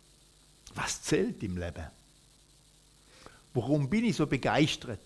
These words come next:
von Jesus und seinem Wort? Weil er Jesus uns einen Ewigkeitswert gibt,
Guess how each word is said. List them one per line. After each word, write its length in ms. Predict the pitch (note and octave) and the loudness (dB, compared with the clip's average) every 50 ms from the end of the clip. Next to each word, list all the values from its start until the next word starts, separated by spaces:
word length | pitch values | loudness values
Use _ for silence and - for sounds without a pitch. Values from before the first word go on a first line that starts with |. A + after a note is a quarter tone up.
| - - - - | -18 -18 -12 -4
von 140 | - C3 C3 | -2 0 0
Jesus 480 | A#2+ A#2+ B2+ C#3 C3+ B2+ - B2 - | 2 2 2 2 2 0 -2 -6 -4
und 140 | B2 A#2 - | -4 -4 -2
seinem 220 | - A#2 G2+ F#2+ | -2 -4 -4 -2
Wort? 500 | F2+ G2+ F#2 - D#2+ E2 - - - - - - - - - - - - - - - - - - - - - - - - - - - - - - - - | -4 -4 -6 -6 -8 -12 -14 -16 -16 -16 -16 -20 -20 -20 -20 -20 -20 -20 -20 -20 -20 -20 -20 -20 -20 -20 -20 -20 -20 -20 -20 -20 -20 -20 -20 -20 -14 -6
Weil 140 | - G#2 G#2+ | -4 -2 -2
er 260 | G2+ G2 G2 G2+ G#2+ - - - - - - | 0 -2 -2 -4 -8 -12 -18 -20 -20 -18 -12
Jesus 540 | F2 E2+ G2 A2+ B2 C3 - C#3 B2 - - | -8 -4 -4 -4 -2 -4 -4 -6 -8 -8 -8
uns 260 | - A#2+ G2+ - - | -8 -8 -8 -6 -6
einen 140 | G2 F#2+ - - - - | -8 -8 -8 -10 -10 -4
Ewigkeitswert 1200 | B2+ B2 C#3 E3+ E3+ F#3+ G3 - - - B2+ A2 G2+ G2+ - - - G#2 F#2+ F#2+ F#2 F#2 - - | -2 0 0 0 0 0 -2 -4 -2 -2 0 0 0 -2 -6 -8 -6 -4 -4 -4 -4 -6 -8 -12
gibt, 360 | G#2 G#2+ A#2 - - - - | -12 -12 -12 -14 -18 -20 -20